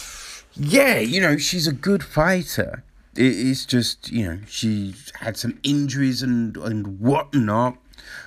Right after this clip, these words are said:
which have been a bit of an issue for her. Came to the U F C via the Contender Series in twenty eighteen. Um, yeah, looked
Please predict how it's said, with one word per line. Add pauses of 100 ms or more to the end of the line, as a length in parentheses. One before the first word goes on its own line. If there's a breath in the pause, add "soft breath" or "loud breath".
(100)
which
have
been
a
bit
of
an
issue
for
her. (440 loud breath)
Came
to
the
U
F
C
via
the
Contender
Series
in
twenty
eighteen. (960 loud breath)
Um, (920)
yeah,
looked